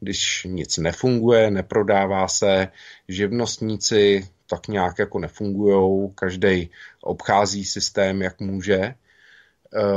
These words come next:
tak že vyberou na daních, jo, nějaký monster peníze, ale oni budou jako nepříjemně překvapený, protože ten výběr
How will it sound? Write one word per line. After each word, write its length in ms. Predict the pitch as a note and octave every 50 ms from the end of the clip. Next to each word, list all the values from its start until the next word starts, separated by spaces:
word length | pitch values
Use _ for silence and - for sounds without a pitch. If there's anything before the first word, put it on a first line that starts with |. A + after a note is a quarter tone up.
| G2 G2+ G2 G2 G2 G2 F#2+ -
tak 320 | - G#2 F#2+ - - - - G2+ E2+
že 180 | G#2 F#2 A2+ A2
vyberou 360 | G2+ G#2+ F#2 A2 A2 A2+ A2+
na 160 | A2+ A2 G#2
daních, 580 | G2+ A2 A2 A#2 A#2 A2+ A2+ - - - - - _ _ _ _ _ _ _ _ _ _ _ _ _ _ _ _ _ _ -
jo, 300 | A2+ A#2 A2 G2+ G#2 A#2+
nějaký 420 | C3 B2+ A2 G#2 G#2+ - - C3
monster 380 | B2 A2+ A2 A2+ G#2+ - - -
peníze, 580 | - - B2+ C3+ D3+ G3 G#3+ G#3 G3 - A2+ G2+
ale 160 | F#2 G2 G2
oni 240 | F#2+ G2+ G2 G2+ G2+
budou 220 | G#2+ G2+ G#2 G#2
jako 200 | G#2+ - - C3+
nepříjemně 520 | A#2+ A2 G#2 - - B2 A#2+ A#2 B2 B2
překvapený, 640 | - - A#2+ G2+ - A#2 A2 - - A#2+ B2 A#2 A2+
protože 420 | A#2+ G#2 G2+ - - G#2+ A#2 A#2+
ten 220 | G#2 - B2 A#2 G2+
výběr 420 | G2+ G2+ F#2+ G#2+ A2+ A#2 A2+